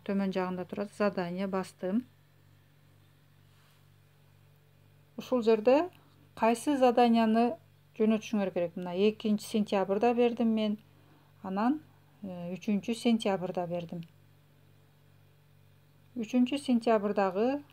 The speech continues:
заданияны басам. Бастым, мынакей. Заданияны окуп чыгасыңар. Э, бул жерде тапшырма эмне берилип атат?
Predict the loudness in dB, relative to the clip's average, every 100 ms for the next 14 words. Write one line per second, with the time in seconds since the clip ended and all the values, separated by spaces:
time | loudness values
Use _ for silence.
0 | _ -12 -4 0 0 -2 -4 -2 -2 -4
1 | _ _ _ _ _ _ _ _ _ _
2 | _ -6 -6 -4 -2 -2 -4 -10 _ _
3 | _ _ _ _ _ _ _ _ _ _
4 | _ _ _ _ _ _ _ _ _ -14
5 | -10 -10 -10 -6 -4 -2 -2 -2 -2 -6
6 | _ _ _ _ _ _ _ _ _ _
7 | _ _ _ -4 -2 2 4 4 2 2
8 | 0 -4 -2 0 0 -2 -2 0 0 -2
9 | -14 -20 -20 _ _ -18 -16 -14 -12 -8
10 | -6 -6 -6 -8 -8 -8 -6 -4 -2 0
11 | -2 -2 -4 -4 -8 -10